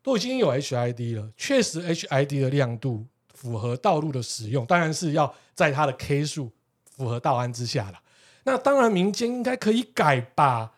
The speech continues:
你不让我提升安全啊。所以那时候呢，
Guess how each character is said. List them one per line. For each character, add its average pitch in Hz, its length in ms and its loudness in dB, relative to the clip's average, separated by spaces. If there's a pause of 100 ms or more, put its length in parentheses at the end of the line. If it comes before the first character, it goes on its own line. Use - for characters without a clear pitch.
(260)
你 196 100 -2
不 185 80 2
让 277 180 8
我 247 100 0 (120)
提 226 160 0
升 277 180 -2
安 294 180 2
全 139 420 -2
啊。 208 220 2 (400)
所 - 140 -2
以 254 60 2
那 269 100 8
时 190 160 0
候 190 220 8
呢， 165 300 4